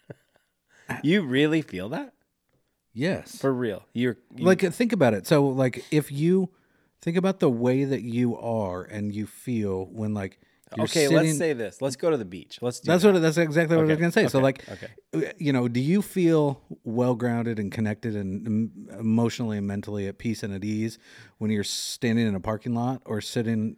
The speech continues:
Speaker 2: in your office chair with your feet on the carpet? Or do you feel that way even more so when you are walking through a grass field on a summer day and you're holding your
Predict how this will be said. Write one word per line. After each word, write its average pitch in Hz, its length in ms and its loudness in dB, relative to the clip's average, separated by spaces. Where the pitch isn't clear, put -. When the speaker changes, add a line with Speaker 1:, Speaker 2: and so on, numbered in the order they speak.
Speaker 2:
in 104 340 -4
your 98 200 -6
office 104 340 -6
chair 110 300 -4
with 104 120 -6
your 95 80 -8
feet 110 160 -6
on 104 100 -4
the 95 60 -8
carpet? 190 400 -4
Or 127 420 4
do 107 100 -2
you 113 120 2
feel 120 260 0
that 110 220 -2
way 107 380 -4
even 117 300 0
more 110 200 0
so 104 400 0
when 104 260 -2
you 104 160 -2
are 101 100 0
walking 104 480 -4
through 101 480 -4
a 101 120 -10
grass 101 440 -8
field 101 380 -4
on 95 120 -10
a 95 40 -8
summer 104 400 -4
day 98 340 -4
and 95 80 -10
you're 92 120 -6
holding 95 380 -4
your 87 240 -6